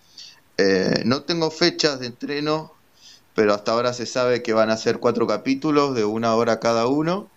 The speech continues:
y que luego van a hacer, eh, van a sacar, o sea, van a hacer los cuatro capítulos y luego va a haber,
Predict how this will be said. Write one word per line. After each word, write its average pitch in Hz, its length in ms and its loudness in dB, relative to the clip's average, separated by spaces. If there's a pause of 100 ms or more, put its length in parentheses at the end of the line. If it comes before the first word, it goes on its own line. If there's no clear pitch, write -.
(340)
y 104 160 -2
que 107 120 4
luego 147 580 2
van 113 240 0
a 127 180 0
hacer, 120 640 -2 (160)
eh, 190 240 -2 (800)
van 110 220 0
a 110 80 -4
sacar, 113 360 -2
o 107 60 -8
sea, 98 160 -6
van 107 140 0
a 113 40 -2
hacer 113 140 -4
los 110 80 -2
cuatro 147 220 -2
capítulos 170 460 -6
y 139 40 -4
luego 135 260 2
va 127 100 4
a - 20 2
haber, 127 300 -2